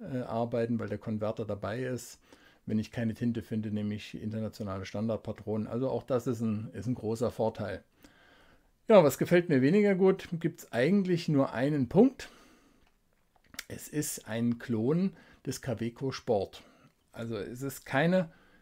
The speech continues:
keine Eigenentwicklung. Ich zeige euch nochmal, jeder wird das sofort erkennen. Das ist ein Kaweco Sportklon.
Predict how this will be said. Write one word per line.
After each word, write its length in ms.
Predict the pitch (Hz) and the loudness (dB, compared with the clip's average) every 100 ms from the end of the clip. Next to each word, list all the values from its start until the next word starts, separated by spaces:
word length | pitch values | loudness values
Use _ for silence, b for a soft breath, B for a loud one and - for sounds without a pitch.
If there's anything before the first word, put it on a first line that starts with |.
| _ | _
keine 320 | - 143 139 | 0 2 2
Eigenentwicklung. 1080 | 117 135 190 185 180 170 180 190 175 175 170 - - | 4 4 4 4 2 2 2 2 4 2 -2 -12 -16
Ich 100 | - | -8
zeige 320 | - 131 147 | 0 2 2
euch 180 | 135 131 | 2 2
nochmal, 500 | 139 110 127 120 117 | 0 0 2 2 2
jeder 280 | 110 120 117 | 2 2 2
wird 220 | 117 - | 0 -2
das 160 | 104 - | -6 -4
sofort 320 | 104 110 104 | -4 0 0
erkennen. 480 | 101 - 113 131 127 B B B B B - | 0 0 2 2 0 B B B B B -4
Das 200 | 110 - | -4 -4
ist 200 | 117 - | -8 -4
ein 240 | 113 110 | -2 -2
Kaweco 500 | 110 101 113 - 110 | -2 -2 -4 -2 -4
Sportklon. 880 | - - 107 - - 117 110 113 | -4 -4 -4 -4 0 2 4 2